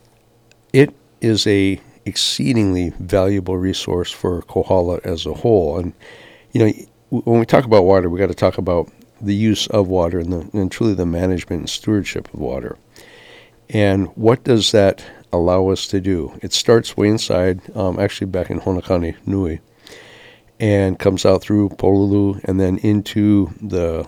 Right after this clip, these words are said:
lands from Pololu all the way out to, uh, Kokuiki.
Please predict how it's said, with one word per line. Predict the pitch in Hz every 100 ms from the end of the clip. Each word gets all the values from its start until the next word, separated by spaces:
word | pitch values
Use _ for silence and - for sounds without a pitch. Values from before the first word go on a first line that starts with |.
| -
lands | 101 98 92
from | - 98
Pololu | - 98 104 101 98 101 -
all | - 98
the |
way | 95 95
out | 87
to, | - 98 92 - _ - _ _ _ _ _
uh, | 87 85
Kokuiki. | - 104 - 110 - 76